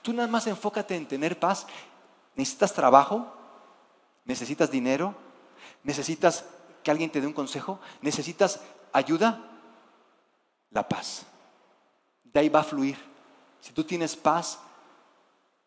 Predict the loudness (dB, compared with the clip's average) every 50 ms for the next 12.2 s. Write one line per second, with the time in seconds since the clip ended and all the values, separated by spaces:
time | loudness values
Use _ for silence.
0 | _ _ -14 -10 -4 -2 -2 -2 -2 -4 -6 -6 -6 -6 -6 -6 -6 -8 -8 -8
1 | -8 -8 -10 -12 -12 -16 -20 -20 _ _ _ _ _ _ _ _ _ _ _ _
2 | _ _ _ _ _ _ _ _ _ _ _ _ _ _ _ _ _ _ _ _
3 | _ _ _ _ _ _ _ _ _ -10 -6 -2 -2 -2 -2 -2 -2 -2 -2 0
4 | 6 6 6 6 4 -2 -10 -12 -14 -18 -20 -20 -20 -20 -12 -10 -10 -8 -4 -4
5 | -2 -2 -2 -4 -6 -8 -12 -14 -20 -20 _ _ -6 0 4 6 6 4 4 0
6 | -10 -16 -20 -20 -20 -20 -20 -20 -20 _ _ _ _ _ _ _ _ _ _ _
7 | _ _ _ _ _ _ _ _ _ _ _ _ -8 -8 -6 -6 -8 -10 -12 -14
8 | -16 -18 -18 _ _ _ _ _ _ _ _ _ _ _ _ _ _ _ _ _
9 | _ _ _ _ _ _ _ _ _ _ _ _ _ _ _ _ _ _ _ _
10 | _ _ _ _ _ _ _ _ _ _ _ _ _ _ _ _ _ -2 -2 -2
11 | -2 0 -2 0 4 6 6 8 8 8 8 6 4 2 0 0 0 2 2 2
12 | 2 2 0 -2